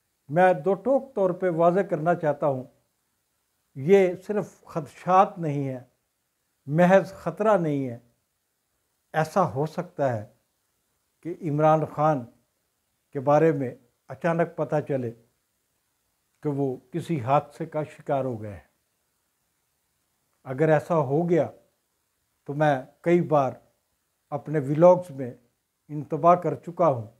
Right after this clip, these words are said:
कि पाकिस्तान के लिए बहुत बड़ा ख़तरा होगा।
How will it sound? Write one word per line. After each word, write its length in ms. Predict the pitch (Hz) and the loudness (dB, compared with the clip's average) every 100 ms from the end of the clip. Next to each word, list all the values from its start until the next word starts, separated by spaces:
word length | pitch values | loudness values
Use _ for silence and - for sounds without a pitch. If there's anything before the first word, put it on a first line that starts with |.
| _ _ _ _ _ _ _ _ _ _ | _ _ _ _ _ _ _ _ _ _
कि 60 | 131 | -14
पाकिस्तान 680 | 120 147 143 - - 156 151 | -4 -2 -2 -8 -2 0 0
के 160 | - | -4
लिए 220 | 139 131 156 | -8 -6 -8
बहुत 340 | 135 143 143 - | -8 -10 -10 -10
बड़ा 160 | 131 | -10
ख़तरा 320 | 120 139 - 127 | -10 -14 -16 -16
होगा। 240 | 117 - | -16 -20